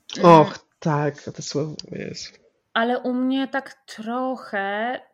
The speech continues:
Speaker 1: ten strach już przy wizy-, w czasie wizyty u psychiatry był uzasadniony, no bo ja na tak-, na taką drobną blokadę napotkałam się na etapie rozmawiania o tym z moją terapeutką, zanim do psychiatry poszłam.
Speaker 2: Mhm.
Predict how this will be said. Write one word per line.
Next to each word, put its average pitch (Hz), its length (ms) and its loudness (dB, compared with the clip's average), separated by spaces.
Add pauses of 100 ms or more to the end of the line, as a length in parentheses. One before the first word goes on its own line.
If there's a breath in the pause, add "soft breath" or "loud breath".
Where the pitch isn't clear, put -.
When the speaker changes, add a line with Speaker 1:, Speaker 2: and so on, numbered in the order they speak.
(120)
Speaker 1:
ten 214 240 -10
strach 214 600 -4
już - 120 -16
przy - 300 -18
wizy-, 214 320 -12
w - 80 -20
czasie 220 220 -10
wizyty 226 380 -8
u 247 60 -6
psychiatry 214 540 -10
był 240 540 -4 (160)
uzasadniony, 208 840 -6
no 233 140 -6
bo 214 120 -6
ja 220 420 -4
na 220 120 -6
tak-, 220 180 -14 (220)
na 214 60 -14
taką 220 580 -8
drobną 233 420 -4
blokadę 220 520 -6
napotkałam 214 840 -8
się 220 200 -14
na 208 220 -8
etapie 202 800 -8
rozmawiania 208 600 -8
o 190 60 -14
tym 214 140 -10
z 196 40 -14
moją 190 280 -14
terapeutką, 202 600 -10
zanim 226 300 -4
do 185 80 -12
psychiatry 185 460 -16
poszłam. - 460 -16
Speaker 2:
Mhm. 202 380 6